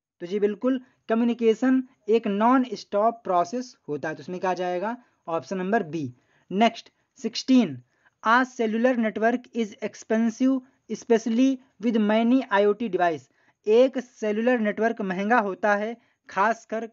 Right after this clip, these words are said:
कई उपकरणों के साथ। तो सिग्नलिंग, सिक्योरिटी, बैंडविड्थ या फिर पावर कंजप्शन? तो जी बिल्कुल, इसमें आप टिक करेंगे बैंडविड्थ। इसमें क्या टिक करेंगे आप?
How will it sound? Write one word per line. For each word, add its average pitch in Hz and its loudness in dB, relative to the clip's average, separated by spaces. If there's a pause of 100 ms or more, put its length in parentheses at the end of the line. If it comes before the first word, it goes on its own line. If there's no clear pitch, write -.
(140)
कई 226 -4
उपकरणों 190 -4
के 226 0 (240)
साथ। 156 0 (540)
तो 196 -2
सिग्नलिंग, 214 2 (320)
सिक्योरिटी, 220 2 (300)
बैंडविड्थ 240 -2 (240)
या 208 2
फिर 254 -4
पावर 208 -2
कंजप्शन? 190 -8 (880)
तो 202 2
जी 208 -2
बिल्कुल, 226 4 (880)
इसमें 208 0
आप 214 2
टिक 240 -6
करेंगे 208 0 (280)
बैंडविड्थ। 196 -2
इसमें 202 -12
क्या 202 0
टिक 196 -6
करेंगे 208 -2
आप? 233 0